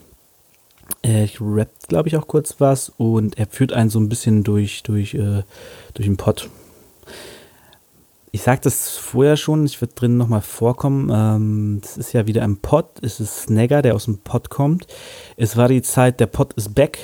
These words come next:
wo, ähm, Manuelsen, Pillard und Snagger gerade, äh, ihre Hochphase hatten, kann man sagen. Ähm,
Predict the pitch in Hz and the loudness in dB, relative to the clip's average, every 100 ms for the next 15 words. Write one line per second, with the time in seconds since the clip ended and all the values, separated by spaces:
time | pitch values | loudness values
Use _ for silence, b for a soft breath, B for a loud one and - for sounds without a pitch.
0 | - B B 117 113 110 113 - 107 107 | -18 B B -4 0 0 0 2 2 2
1 | 104 107 107 110 117 127 127 120 113 - | 2 2 2 2 2 2 0 0 -4 -2
2 | 110 - 120 127 120 113 113 110 113 107 | -4 -2 0 2 2 0 2 2 0 -2
3 | 107 107 104 120 - - - - - 143 | -2 -4 -2 -4 -6 -14 -18 -14 -8 -4
4 | 135 131 127 - 135 135 131 131 135 131 | 0 0 -2 -2 -2 0 0 2 0 0
5 | B B B B B B B B _ _ | B B B B B B B B _ _
6 | _ _ - 117 110 104 104 101 98 | _ _ 2 6 6 6 6 4 2